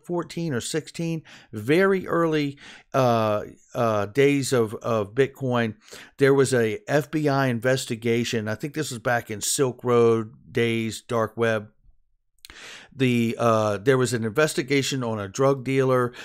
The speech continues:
and he was using Bitcoin to move his money online and those things. And what happened was, is two of those agents at the time, and this is separate of this case, but it reminded me of it.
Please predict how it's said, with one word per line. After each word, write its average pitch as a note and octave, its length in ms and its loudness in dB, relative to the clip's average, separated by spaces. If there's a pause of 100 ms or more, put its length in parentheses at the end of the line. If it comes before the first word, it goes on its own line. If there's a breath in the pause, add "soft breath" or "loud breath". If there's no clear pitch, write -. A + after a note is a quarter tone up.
(160 loud breath)
and A2+ 420 2
he C3 200 -2
was A#2+ 300 -2
using C#3+ 580 -4
Bitcoin C3 640 0
to A#2 100 -4
move B2+ 400 0
his B2 260 -2
money B2 520 -2
online A#2+ 800 -2 (280 loud breath)
and A2 200 -2
those B2 260 2
things. A#2+ 400 0 (100)
And A2+ 440 -4
what C3 160 0
happened E3+ 560 -4
was, A2 240 -4
is - 160 -10
two A3 240 -2
of E3 80 0
those C#3 240 0
agents C#3 340 -2
at A#2 100 -4
the G2 60 -16
time, A#2+ 460 -2 (200 loud breath)
and B2+ 160 -4
this F3+ 140 -4
is C#3 80 -6
separate F#3+ 460 -2
of G2 80 -8
this A2+ 180 -6
case, B2+ 320 -2
but A#2 140 -6
it G#2+ 100 -6
reminded A2+ 480 -2
me G2+ 160 -8
of F#2+ 140 -6
it. G2 120 -10